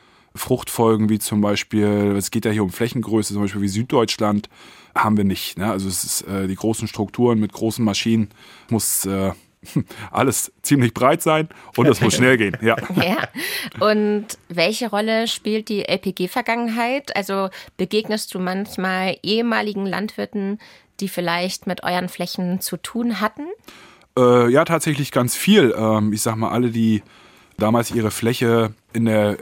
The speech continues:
Speaker 1: L P G, ich sag mal, einbringen mussten,
Speaker 2: Mhm.
Speaker 1: dann hat's ja dem Staat gehört, dann viele hatten dann auch ihre Alteigentümeransprüche geltend gemacht nach der Wende und haben sozusagen Fläche gekriegt,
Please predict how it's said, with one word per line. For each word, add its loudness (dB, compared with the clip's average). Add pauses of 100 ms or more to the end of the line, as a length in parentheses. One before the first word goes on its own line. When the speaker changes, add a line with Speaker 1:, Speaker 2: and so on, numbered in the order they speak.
Speaker 1:
L 0
P -10
G, 2 (120)
ich -6
sag -2
mal, 0
einbringen 2
mussten, 2 (140)
Speaker 2:
Mhm. -4
Speaker 1:
dann 2
hat's -2
ja 2
dem 2
Staat 0
gehört, 4
dann 0 (580)
viele 0
hatten 0
dann 2
auch -2
ihre -2
Alteigentümeransprüche 0
geltend 0
gemacht -2
nach 2
der -2
Wende 0
und 0
haben 2
sozusagen 0
Fläche 0
gekriegt, 0